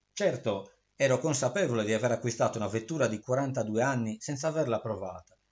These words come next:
e quindi ero pronto a qualsiasi evenienza, ma non avevo voglia di fasciarmi la testa prima di romperla, e quindi,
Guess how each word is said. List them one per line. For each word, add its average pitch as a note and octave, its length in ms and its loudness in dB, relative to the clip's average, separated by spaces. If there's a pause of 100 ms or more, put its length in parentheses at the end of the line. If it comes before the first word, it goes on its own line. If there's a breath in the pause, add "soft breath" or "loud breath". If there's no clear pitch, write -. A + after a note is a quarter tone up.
(200)
e F#3 100 -2
quindi F#3 260 0
ero B2 140 4
pronto B2+ 280 2
a A2+ 60 0
qualsiasi E3+ 340 0
evenienza, G2+ 640 -4 (400)
ma F#3 140 -2
non A#3 100 0
avevo A3+ 280 0
voglia B2 280 2
di G#2+ 160 -2
fasciarmi A#2+ 420 0
la A#2 120 2
testa A#2 360 0
prima A2 220 -2
di G#2+ 100 -2
romperla, G2 580 -4 (160)
e F#3 120 -4
quindi, A2 540 -2